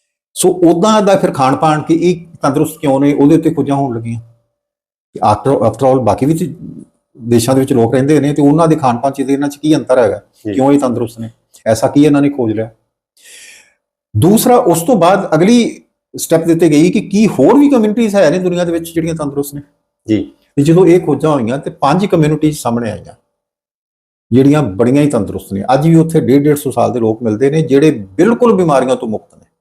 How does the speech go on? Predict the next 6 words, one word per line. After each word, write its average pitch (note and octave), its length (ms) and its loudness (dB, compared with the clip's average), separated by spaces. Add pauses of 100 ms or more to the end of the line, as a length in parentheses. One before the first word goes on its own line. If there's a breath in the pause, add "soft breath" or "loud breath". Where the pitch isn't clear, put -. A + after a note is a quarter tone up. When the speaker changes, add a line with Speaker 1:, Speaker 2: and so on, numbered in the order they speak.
(140)
Speaker 2:
ਜੀ। A2 340 -4
Speaker 1:
ਔਰ C3 60 2
ਬਿਲਕੁਲ F#3+ 380 2
ਤੰਦਰੁਸਤ A#2 400 0
ਨੇ। F2 100 -14 (600)
ਇਸ, - 140 -12